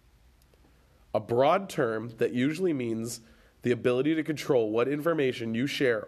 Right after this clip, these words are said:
online about yourself and who can see and share it.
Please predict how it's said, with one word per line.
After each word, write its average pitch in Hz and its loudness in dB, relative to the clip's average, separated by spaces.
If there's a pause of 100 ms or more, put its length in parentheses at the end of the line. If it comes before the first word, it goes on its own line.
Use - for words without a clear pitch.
online 160 2
about 170 2
yourself 127 -4 (500)
and 110 -2
who 120 0
can 135 -4
see 101 -4 (100)
and 107 -4
share 110 0
it. - -6